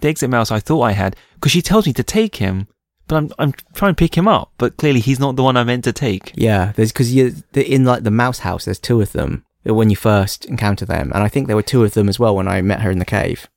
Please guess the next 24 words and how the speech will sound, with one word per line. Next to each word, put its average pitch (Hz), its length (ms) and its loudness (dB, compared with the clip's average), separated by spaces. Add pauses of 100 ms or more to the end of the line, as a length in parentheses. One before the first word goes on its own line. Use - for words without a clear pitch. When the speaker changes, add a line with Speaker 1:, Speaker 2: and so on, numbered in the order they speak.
(540)
Speaker 1:
That - 80 -8
makes 92 180 -2
more - 120 -2
sense. 87 380 -4 (880)
Speaker 2:
Yeah, 117 120 2
but 113 100 -2
it - 80 2
is 233 80 0
confusing 160 420 0
'cause 95 140 -2
there 110 160 0
are 113 80 0
two 113 200 0
of 95 120 -4
them. - 260 -6 (1300)
Speaker 1:
I 127 100 2
also 120 280 0
mentioned 98 320 0
I 110 40 -4
found 104 220 -2
that 98 180 -4 (800)
dungeon 101 260 0
quite 95 200 -2
tough. - 320 -6